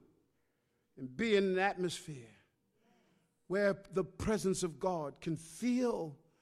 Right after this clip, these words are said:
the house and you partake of the anointing given so that you can have the inspiration of God in your low times,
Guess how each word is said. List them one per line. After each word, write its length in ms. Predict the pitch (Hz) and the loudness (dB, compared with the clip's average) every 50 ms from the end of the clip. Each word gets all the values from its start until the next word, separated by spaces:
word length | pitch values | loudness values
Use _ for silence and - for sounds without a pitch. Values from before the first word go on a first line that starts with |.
| _ _ _ _ | _ _ _ _
the 80 | - 156 | -6 -6
house 760 | 127 117 - 180 175 165 127 - - - - - - - - - _ _ _ - - - - _ _ _ _ _ _ _ _ _ | -6 -6 -6 -4 -4 -4 -4 -8 -12 -12 -12 -12 -14 -16 -18 -20 _ _ _ -20 -20 -20 -20 _ _ _ _ _ _ _ _ _
and 180 | - 185 175 156 | 2 2 2 2
you 80 | 165 185 | 0 -4
partake 760 | - - 180 170 170 - - - 254 226 208 - - - - - _ _ _ _ _ _ _ _ _ _ _ - | -2 -2 -2 -2 -2 0 2 4 4 4 2 -2 -8 -16 -18 -20 _ _ _ _ _ _ _ _ _ _ _ 0
of 160 | - 196 151 | 0 2 4
the 120 | 165 185 180 | 6 6 8
anointing 580 | 165 156 160 185 220 226 214 190 175 170 165 | 8 6 4 4 4 2 4 4 4 2 2
given 320 | 165 160 196 160 127 117 113 107 - _ _ _ _ _ _ _ _ _ _ _ _ _ _ _ _ _ _ _ - | 0 -4 -6 -6 -8 -12 -18 -20 -20 _ _ _ _ _ _ _ _ _ _ _ _ _ _ _ _ _ _ _ -8
so 160 | - - 220 | -4 -2 0
that 160 | 214 220 202 | 2 0 0
you 100 | 208 285 | 0 -4
can 160 | - - 226 226 | -4 -4 -4 -4
have 320 | 202 202 254 247 226 190 | -2 -2 -2 -2 -2 -4
the 140 | 208 233 220 - | -6 -8 -6 -6
inspiration 760 | 247 254 - - - 220 226 220 220 233 220 165 - 196 | -6 -6 -6 -6 -8 -6 -6 -6 -6 -6 -8 -10 -8 -8
of 140 | 196 165 160 | -8 -8 -8
God 160 | 151 190 190 165 143 127 - - _ _ _ _ _ _ _ _ _ _ _ _ _ _ _ _ _ _ _ _ - | -8 -10 -10 -10 -12 -20 -20 -20 _ _ _ _ _ _ _ _ _ _ _ _ _ _ _ _ _ _ _ _ -4
in 180 | 240 226 214 175 | -2 -2 0 0
your 120 | 185 185 | -2 -2
low 220 | 175 180 214 202 | -2 0 -2 -2
times, 260 | 180 - - 185 175 | -2 -4 -6 -12 -12